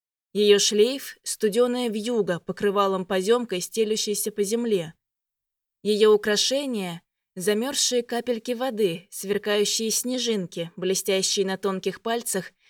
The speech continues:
самой прекрасной и самой холодной девы во всех мирах.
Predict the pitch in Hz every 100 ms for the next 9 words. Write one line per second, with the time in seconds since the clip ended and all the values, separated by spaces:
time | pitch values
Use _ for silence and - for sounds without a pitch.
0 | _ - - 208 202 208 202 233 247 262
1 | 208 185 - 190 - 214 220 - 240 240
2 | 202 175 170 160 208 202 175 170 - 202
3 | 190 214 226 190 170 -